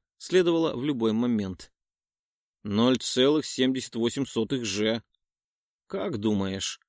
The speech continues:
как ее можно повысить? Не успел я произнести еще хоть слово, как парящий холм обрушил на меня всю мощь своих шипов. Я резко отступил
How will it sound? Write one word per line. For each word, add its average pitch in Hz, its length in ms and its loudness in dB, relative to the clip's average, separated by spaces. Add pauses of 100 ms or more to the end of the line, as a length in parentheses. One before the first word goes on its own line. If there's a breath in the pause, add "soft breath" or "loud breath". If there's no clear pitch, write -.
(200)
как 156 260 0
ее 135 220 2
можно 120 300 2
повысить? 101 600 -2 (1400)
Не 180 140 2
успел 202 400 6
я 185 180 4
произнести 147 600 -2
еще 131 320 -2
хоть 117 200 -4
слово, 180 400 0
как 123 280 -6
парящий 107 440 -2
холм 170 500 -2 (340 soft breath)
обрушил 170 480 2
на 160 80 -2
меня 147 260 -2
всю - 240 -6
мощь 123 400 -2
своих 104 400 -4
шипов. - 600 -8 (680 soft breath)
Я 110 220 4
резко 107 320 2
отступил 139 560 -4